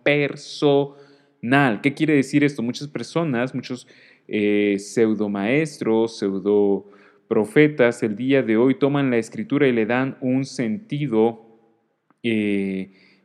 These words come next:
personal, como si la Biblia no tuviera un significado en sí mismo. Le atribuyen una interpretación personal. De la misma manera,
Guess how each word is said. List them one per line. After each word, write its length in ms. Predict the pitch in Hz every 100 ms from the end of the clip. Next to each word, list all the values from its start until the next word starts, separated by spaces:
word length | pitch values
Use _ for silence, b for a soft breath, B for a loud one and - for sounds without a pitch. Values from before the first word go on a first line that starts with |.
| _
personal, 680 | 123 110 - 113 117 127 117
como 260 | 113 110 110
si 160 | -
la 140 | 113 110
Biblia 300 | 139 143 131
no 240 | 127 135
tuviera 680 | 135 131 117 117 127 127 120
un 180 | 117
significado 800 | 123 131 117 110 104 - 120 120
en 100 | 110
sí 180 | 107 123
mismo. 600 | 117 131 147 98 90 80 B B -
Le 220 | 123 123
atribuyen 1040 | 117 117 120 117 117 139 139 131 135 135 -
una 320 | 135 135 135
interpretación 1000 | 127 120 - 113 107 - - 117 117 110
personal. 1120 | 131 123 123 120 - 120 113 113 131 123 101 B B _
De 80 | 123
la 140 | 123 123
misma 260 | 143 170
manera, 720 | 160 135 131 139 104 104 -